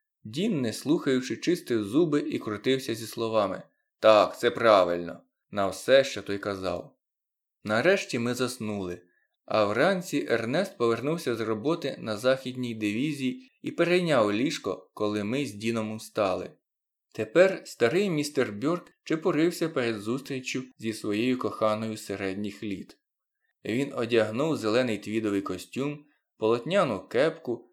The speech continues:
також зелену, і встромив квітку собі в петельку.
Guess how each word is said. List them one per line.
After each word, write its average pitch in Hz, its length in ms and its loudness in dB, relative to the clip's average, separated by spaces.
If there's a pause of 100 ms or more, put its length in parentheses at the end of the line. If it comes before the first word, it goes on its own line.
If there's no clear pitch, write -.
також 110 340 -2
зелену, 110 540 0 (280)
і 113 140 0
встромив 110 580 0
квітку 113 480 -4
собі 107 280 -4
в 107 100 -6
петельку. - 640 -4